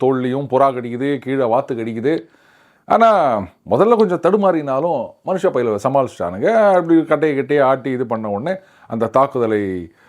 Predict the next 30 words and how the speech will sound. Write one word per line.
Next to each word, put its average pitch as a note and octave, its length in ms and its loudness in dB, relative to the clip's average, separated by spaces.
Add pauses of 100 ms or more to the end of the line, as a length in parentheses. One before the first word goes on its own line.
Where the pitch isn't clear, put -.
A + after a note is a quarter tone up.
(140)
அஹ், F#2+ 260 0
முறியடித்து C#3+ 480 2
விட்டு G2 240 0
அவங்க D3 320 2
இன்னும் D#3 200 -2
கொஞ்சம் A2 260 -4
முன்னேறி C3 320 0
வருகின்றார்கள். D#2 600 -6 (560)
இப்போ F3+ 380 4 (100)
ஸ்னோபால் G3+ 300 6
என்ன C#3+ 160 4
பண்ணுது? D3 300 2
அது C#3+ 180 2
இரண்டாவது F3 480 2
தாக்குதலை G2 420 -8
ஆரம்பிக்கின்றது. E2 560 -8 (500)
பாத்தீங்கன்னா, C3+ 520 2
ஒரு A#2+ 120 -4
சில G#2+ 160 -2
ஆடுகள் A#2 540 0
அந்த A2+ 260 -6
பெஞ்சமின் B2 300 -6
கழுதை, B2+ 560 0
அதுக்கப்புறம் C#3 420 -4
அந்த A2 120 -6 (100)
ஸ்னோபால் F#3 560 2 (100)
அதுவே F#3+ 440 2
வந்து C#3 600 -2 (300)
தலைமை D3 360 2
ஏற்று A#2+ 420 -8